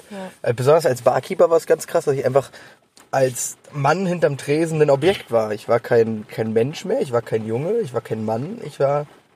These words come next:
Speaker 2: ein Objekt, das man jetzt betatschen darf wie so ein Tier im Zoo. Weil man darf auch im Zoo keine, im Zoo keine Tiere begrapschen, weil Löwe spritzt Urin durchs Gitter. Klassik-, <laughs> Klassiker des Berliner Zoos.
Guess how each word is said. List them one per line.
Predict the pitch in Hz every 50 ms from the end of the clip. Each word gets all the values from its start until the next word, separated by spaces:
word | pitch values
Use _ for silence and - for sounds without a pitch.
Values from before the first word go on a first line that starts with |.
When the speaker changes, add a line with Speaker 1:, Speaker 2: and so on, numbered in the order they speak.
| _ -
Speaker 2:
ein | -
Objekt, | - 147 143 165 165 139 117 113 - - -
das | 127 - -
man | 131 123
jetzt | 120 120 -
betatschen | - 135 - - - 120 - - 160 151
darf | 147 160 151 -
wie | 160
so | 143 147
ein | 151 147 143
Tier | - 160 156
im | 151 147
Zoo. | - - 160 123 110 107 - _ - - - - - - - - - _ -
Weil | - 117 110
man | 110 113 110
darf | 117 113 -
auch | 110 -
im | 117 113
Zoo | - - 131 127
keine, | - - 117 110 110 107 - - -
im | 113 107
Zoo | - - 131 123
keine | 117 127 113 110
Tiere | - - 120 120 117 113
begrapschen, | 107 113 107 - 117 113 - - 135 127
weil | 117 113
Löwe | 113 113 123 127 123 127
spritzt | - - - 127 - - 123
Urin | 120 123 123 135 139
durchs | 139 131 -
Gitter. | - 143 - 170 151
Klassik-, | 147 - - 123 123 117 - 160 156
<laughs> | - - - - - 262 294 285 226 - 277 240
Klassiker | 220 - - - - - 156 139 - 165 156
des | 143 135 131
Berliner | - 139 131 135 139 143 147 139 123
Zoos. | - - 139 135 156 165 -